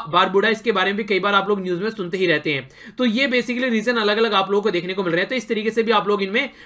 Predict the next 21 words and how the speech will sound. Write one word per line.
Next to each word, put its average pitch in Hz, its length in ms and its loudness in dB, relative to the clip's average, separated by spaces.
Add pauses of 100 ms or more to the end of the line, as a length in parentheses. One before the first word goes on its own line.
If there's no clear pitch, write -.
(100)
डिफरेंस 226 400 0
क्रिएट 220 340 2
कर 190 140 0
सकते 170 300 -2
हैं। 131 180 -4 (200)
तो 226 60 0
आंसर 247 300 4
क्या 277 120 2
हो 240 80 4
गया 262 100 0
इस 208 100 -2
बेस 226 180 4
पे? 247 100 -2
यहाँ 220 120 4
पर 269 240 -2 (240)
आंसर 196 240 2
हो 214 80 2
गया 220 120 2
इसका 220 180 0 (120)
वन, 220 260 0
टू 226 380 0